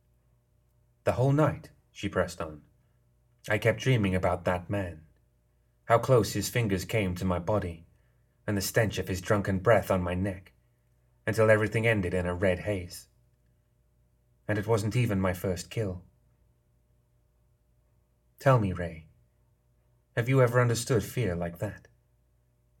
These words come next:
The Order teaches us that some experiences defy description.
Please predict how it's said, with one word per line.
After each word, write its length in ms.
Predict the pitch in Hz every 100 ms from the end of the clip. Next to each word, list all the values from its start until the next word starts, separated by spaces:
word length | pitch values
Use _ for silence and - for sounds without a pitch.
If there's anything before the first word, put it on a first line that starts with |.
| _ _ _ _ _ _ _ _
The 80 | 127
Order 180 | 131 123
teaches 380 | - 175 113 98
us 140 | 95
that 100 | -
some 200 | - 139
experiences 540 | 120 - 113 101 101 90
defy 320 | 98 107 92
description. 600 | 87 - 170 - 90